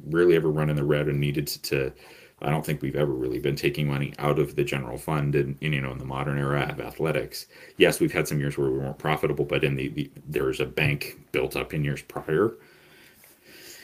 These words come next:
You have to capitalize, and because it,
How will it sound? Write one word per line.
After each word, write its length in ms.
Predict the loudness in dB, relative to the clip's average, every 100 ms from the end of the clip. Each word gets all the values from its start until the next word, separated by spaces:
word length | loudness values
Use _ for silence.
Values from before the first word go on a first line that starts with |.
| -20 -20 -20 _ -20 -4
You 140 | -2
have 240 | 4 4
to 80 | 4
capitalize, 720 | 2 2 0 -4 -4 -10 -10
and 460 | -4 0 0 -2 -6
because 280 | -6 0 0
it, 200 | 0